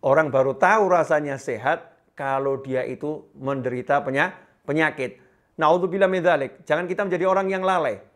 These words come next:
Kita jadi orang yang mensyukuri apa yang Allah berikan kepada kita. "Alhamdulillah sehat ya Allah. Alhamdulillah dalam keadaan baik ya Allah. Alhamdulillah, terima kasih ya Allah." Kalau kita terbiasa berterima kasih dengan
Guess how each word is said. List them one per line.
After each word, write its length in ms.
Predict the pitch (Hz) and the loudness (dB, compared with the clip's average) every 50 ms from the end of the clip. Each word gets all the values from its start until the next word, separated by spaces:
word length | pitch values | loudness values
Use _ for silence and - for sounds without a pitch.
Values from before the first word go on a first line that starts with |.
| _ _ _ _ _ _ - | _ _ _ _ _ _ -6
Kita 160 | 143 120 160 | 0 0 2
jadi 240 | 131 151 139 143 165 | 2 2 2 2 4
orang 320 | 175 175 175 190 190 190 | 4 4 4 4 2 0
yang 240 | 185 185 175 175 175 | 0 -2 -2 -2 -2
mensyukuri 640 | 175 165 156 - 214 202 202 202 190 170 127 101 - - _ _ _ _ _ _ - | -4 -4 -2 -2 -2 0 0 0 0 -2 -4 -8 -12 -20 _ _ _ _ _ _ -4
apa 320 | 156 156 156 - 170 180 | -4 -2 -2 0 0 0
yang 160 | 180 170 160 | 0 0 0
Allah 160 | 160 160 156 | 2 2 2
berikan 400 | 135 131 151 165 156 165 156 147 | 2 2 0 0 0 0 0 0
kepada 240 | 147 139 151 147 147 | 2 2 2 2 2
kita. 400 | 123 135 143 123 135 123 117 - | -2 -4 -4 -4 -4 -4 -4 -4
"Alhamdulillah 800 | - 147 156 160 175 190 190 170 190 190 190 185 196 190 175 160 | -2 -2 -2 0 0 0 0 0 2 2 2 2 2 0 -2 -4
sehat 400 | 147 - 196 170 160 180 160 143 | -10 -6 -4 -2 0 -2 -2 -2
ya 80 | 156 147 | -4 -6
Allah. 320 | 143 143 131 117 104 - _ _ _ _ _ _ _ _ _ - | -6 -6 -8 -10 -12 -12 _ _ _ _ _ _ _ _ _ -2
Alhamdulillah 800 | 147 147 143 - 175 180 170 165 175 175 175 175 185 190 175 151 | -2 -2 -2 -2 -4 -4 -4 -4 -4 -4 -2 0 0 -2 -2 -2
dalam 320 | 139 147 156 156 156 151 | -2 -2 -2 -2 -2 -2
keadaan 400 | 170 151 - 160 156 160 151 131 | -4 -2 0 0 -2 -2 -2 0
baik 240 | 156 160 175 170 131 | 2 2 2 2 0
ya 160 | 139 147 127 | -2 0 0
Allah. 400 | 131 131 123 117 110 107 - - | 0 -2 -4 -4 -6 -6 -8 -4
Alhamdulillah, 560 | - 143 147 147 185 180 175 160 165 165 147 | -2 -2 0 0 -2 -4 -4 -2 -2 -2 -2
terima 320 | - 180 196 196 190 170 190 | -2 -2 -2 -2 -2 0 0
kasih 320 | 185 156 - - 165 147 | 0 0 0 -2 -2 -2
ya 80 | 143 123 | -2 -2
Allah." 240 | 131 120 110 107 107 - _ _ _ _ _ _ - | -2 -4 -6 -8 -10 -12 _ _ _ _ _ _ 0
Kalau 240 | 135 143 143 139 | 2 4 4 4
kita 160 | 196 202 233 220 | 2 2 2 2
terbiasa 560 | - 202 170 139 175 190 185 - - 170 160 | 2 2 0 2 2 2 2 2 0 -2 -2
berterima 400 | 131 147 139 151 156 147 151 143 | -2 -2 -2 -2 -2 -2 -2 0
kasih 320 | - 165 165 160 165 151 | 0 0 -2 0 -2 -4
dengan 240 | 131 143 143 139 | -4 -2 -4 -4